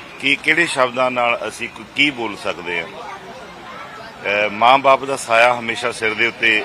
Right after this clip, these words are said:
ਰਹਿਣਾ ਚਾਹੀਦਾ ਆ, ਤੇ ਬਦਕਿਸਮਤੀ ਕਿ ਮਾਂ ਪਹਿਲਾਂ ਤੁਰ ਗਈ, ਫਿਰ ਬਾਪ ਵੀ ਤੁਰ ਗਿਆ। ਤੇ ਇਸੇ ਕਰਕੇ ਕਿਸੇ ਸ਼ਾਇਰ ਨੇ ਲਿਖਿਆ ਸੀ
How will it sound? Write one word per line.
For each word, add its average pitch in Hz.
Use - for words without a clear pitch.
ਰਹਿਣਾ 104
ਚਾਹੀਦਾ 120
ਆ, 95
ਤੇ 127
ਬਦਕਿਸਮਤੀ 143
ਕਿ 135
ਮਾਂ 127
ਪਹਿਲਾਂ 135
ਤੁਰ 127
ਗਈ, 123
ਫਿਰ 117
ਬਾਪ 101
ਵੀ 101
ਤੁਰ 95
ਗਿਆ। 87
ਤੇ 113
ਇਸੇ 139
ਕਰਕੇ 151
ਕਿਸੇ 151
ਸ਼ਾਇਰ 120
ਨੇ 143
ਲਿਖਿਆ 127
ਸੀ 147